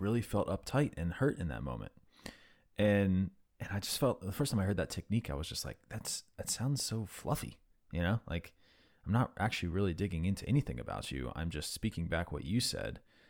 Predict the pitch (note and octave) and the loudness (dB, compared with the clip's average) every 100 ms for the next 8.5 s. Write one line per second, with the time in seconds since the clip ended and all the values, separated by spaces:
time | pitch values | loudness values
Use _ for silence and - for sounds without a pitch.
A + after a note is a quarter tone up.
0 | _ - E2+ E2 D2+ D#2 - E2 G2 F#2 | _ -6 -2 0 0 -2 -2 0 2 2
1 | F2 - F2 E2+ C#2+ C#2 C2+ F2 - C2+ | -2 0 2 2 0 -2 -2 -4 -4 -4
2 | B1+ B1+ - C#2 C#2+ B1+ C2 F#2+ - _ | -6 -8 -8 -6 -6 -6 -8 -10 -12 _
3 | _ _ _ _ - A1+ - - - - | _ _ _ _ -8 -6 -6 -10 -14 -6
4 | F#2+ G2 G#2+ F2 D#2 F#2 F2 - B1+ C2+ | 0 2 2 2 -4 -2 -2 -2 -4 -4
5 | - - A2+ - G1+ - G#1 - - D#2 | -4 0 0 2 -2 -4 -8 -6 -4 -4
6 | C2+ D2 - A2 D2 A#1 D#2+ - A#1+ - | -2 -4 2 2 2 -2 -8 -6 -6 -8
7 | - G2 - F2 F2 - F2+ F2+ F#2 - | -4 0 0 0 -2 0 0 0 2 0
8 | - F#2+ - C#2 - | 2 0 2 0 -2